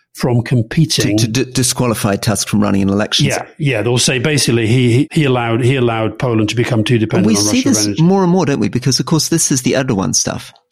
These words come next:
Speaker 2: disqualifying popular candidates from running in elections. And I think it's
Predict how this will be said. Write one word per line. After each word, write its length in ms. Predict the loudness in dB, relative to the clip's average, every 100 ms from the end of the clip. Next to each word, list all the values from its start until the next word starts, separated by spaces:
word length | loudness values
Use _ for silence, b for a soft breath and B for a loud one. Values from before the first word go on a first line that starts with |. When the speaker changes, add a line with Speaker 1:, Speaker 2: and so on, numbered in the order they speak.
| _ -8
Speaker 2:
disqualifying 920 | -4 -2 0 -2 -2 -2 0 -2 -2
popular 380 | -4 -6 -4 -6
candidates 440 | -2 -2 0 -2
from 160 | -2 0
running 220 | 0 0
in 100 | 0
elections. 540 | -2 -4 -4 -2 -2 -6 B B B B B -4
And 200 | -4 -4 _ _ -6
I 100 | -4
think 260 | -2 -2 -2
it's 240 | -2 -2